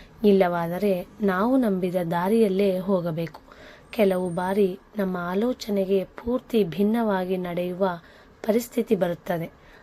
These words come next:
ಆ ಕ್ಷಣದಲ್ಲಿ ನಮಗೆ ಬೇಸರವಾದರೂ, ಅದರಿಂದ ಯೋಚಿಸಬೇಕಾದರೂ ಮುಂಬರುವ ಲಾಭ ನಷ್ಟಗಳ ಬಗೆಗೆ ನಾವು ಯೋಚಿಸುತ್ತೇವೆ. ಅದನ್ನು ಪರಿಹಾರ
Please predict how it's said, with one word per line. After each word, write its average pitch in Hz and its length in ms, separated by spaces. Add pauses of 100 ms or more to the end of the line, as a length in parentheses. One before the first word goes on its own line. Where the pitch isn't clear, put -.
(200)
ಆ 196 80
ಕ್ಷಣದಲ್ಲಿ 185 840 (120)
ನಮಗೆ 185 320
ಬೇಸರವಾದರೂ, 190 1120 (160)
ಅದರಿಂದ 175 420
ಯೋಚಿಸಬೇಕಾದರೂ 196 1400 (440)
ಮುಂಬರುವ 214 600
ಲಾಭ 180 300 (100)
ನಷ್ಟಗಳ 202 540
ಬಗೆಗೆ 175 560 (120)
ನಾವು 175 240
ಯೋಚಿಸುತ್ತೇವೆ. 185 840 (580)
ಅದನ್ನು 247 400
ಪರಿಹಾರ 202 500